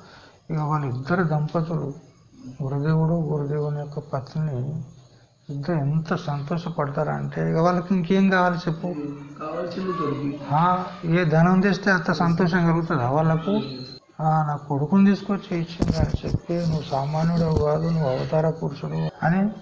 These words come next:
Speaker 1: హృదయపూర్వకంగా ఆశీర్వాదం ఇస్తారు. "నువ్వు లోకంలో పూజితుడవు అవుదువుగాక" అని ఆ గురుమాత ఆశీర్వాదం ఇస్తుంది. గురుదేవుడు కూడా ఆశీర్వాదం ఇస్తాడు.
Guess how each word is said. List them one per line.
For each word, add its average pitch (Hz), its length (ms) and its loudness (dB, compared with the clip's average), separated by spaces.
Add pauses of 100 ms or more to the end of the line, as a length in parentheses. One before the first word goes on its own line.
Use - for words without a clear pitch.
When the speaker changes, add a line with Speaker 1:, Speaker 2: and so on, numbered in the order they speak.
(300)
Speaker 1:
హృదయపూర్వకంగా 185 1400 2
ఆశీర్వాదం 147 520 -4
ఇస్తారు. - 480 -10
"నువ్వు 147 280 0
లోకంలో 170 500 2
పూజితుడవు 170 760 2
అవుదువుగాక" 147 680 -2
అని 123 280 -10 (260)
ఆ 143 200 -4
గురుమాత 156 440 0
ఆశీర్వాదం 143 800 -6
ఇస్తుంది. - 320 -16 (920)
గురుదేవుడు 160 400 0
కూడా 165 240 2
ఆశీర్వాదం 151 600 -2
ఇస్తాడు. 139 400 -6